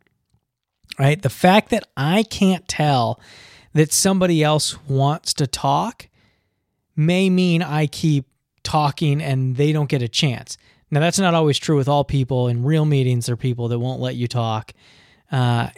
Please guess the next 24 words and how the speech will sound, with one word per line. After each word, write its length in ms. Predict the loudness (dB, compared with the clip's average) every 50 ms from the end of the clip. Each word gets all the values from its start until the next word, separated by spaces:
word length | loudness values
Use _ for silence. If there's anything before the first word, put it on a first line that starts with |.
| -20 -16 -6 0
anyway. 560 | 2 4 4 4 4 4 2 0 -2 -4 -4
So 380 | -2 0 2 2 2 0 -2
th-, 200 | -2 -4 -4 -4
that's, 540 | 0 0 2 2 2 2 0 -2 -2 -6 -10 -14 _ _ _ _ _ _ _ _ _ _ _ _ _ _ _ _ _ _ -6
but 140 | -6 -6 -6 _ _ _ _ -6
in 140 | -2 -2 -2
a 60 | -2
general 520 | -2 -2 0 0 0 0 2 2 0 0
sense, 300 | -2 -2 -4 -4 -2 -2
I 80 | -4 -6
think 340 | -4 -4 -6 -6 -6 -6 -6
that 220 | -4 -4 -4 -4
is 260 | -4 -2 -2 -2 0 0
one 200 | 0 0 0 0
of 60 | -2
the 40 | -2
big 280 | -2 -2 -4 -4 -4 -6
problems 540 | -6 -4 -2 -2 -2 -2 -4 -6 -6 -6
with 180 | -6 -6 -6 -4
conference 400 | 0 2 2 2 2 -2 -4 -4
calls. 320 | -4 -6 -6 -6 -8 -10 _ -16 -20 -20 -20 -20 -20 -20 -20 -20 -20 -20 -20 _ _ _ _ _ -10 -4
And 160 | -2 0 0
then 340 | 2 0 0 -2 -4 -8 -10 _ _ _ -20 _ _ _ -14 -6
discuss 1040 | -2 -2 0 0 -2 _ _ _ _ _ _ -2 -2 0 0 0 -2 -2 -4 -6